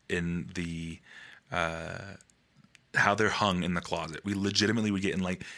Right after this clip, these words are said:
yelling at each other fights 'cause I wouldn't do it the right way, and then she's tired of me not doing it the right way. And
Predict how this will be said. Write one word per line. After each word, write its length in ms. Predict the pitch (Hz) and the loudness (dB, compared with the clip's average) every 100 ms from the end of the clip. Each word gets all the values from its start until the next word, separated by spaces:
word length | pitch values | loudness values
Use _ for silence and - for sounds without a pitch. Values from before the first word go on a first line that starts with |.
| - - | -18 -6
yelling 460 | 104 101 98 98 | 0 2 4 4
at 100 | 92 | 4
each 200 | 90 90 | 2 2
other 160 | 90 85 | 2 2
fights 380 | - 85 82 - | 2 2 4 2
'cause 160 | - 82 | 0 2
I 120 | 87 | 2
wouldn't 280 | 92 98 90 | 2 2 2
do 120 | 92 | 2
it 40 | |
the 80 | 87 | 2
right 140 | 87 | 2
way, 200 | 85 87 | 2 2
and 120 | 87 87 | 0 -2
then 80 | 85 | 2
she's 260 | - 95 | 2 2
tired 260 | - 95 95 | 2 2 2
of 60 | 92 | 2
me 80 | 95 | 2
not 180 | 95 | 0
doing 160 | 92 95 | 0 -2
it 80 | 90 | -2
the 80 | 87 | -2
right 180 | 90 | -4
way. 220 | 92 90 | -4 -4
And 120 | 92 | -2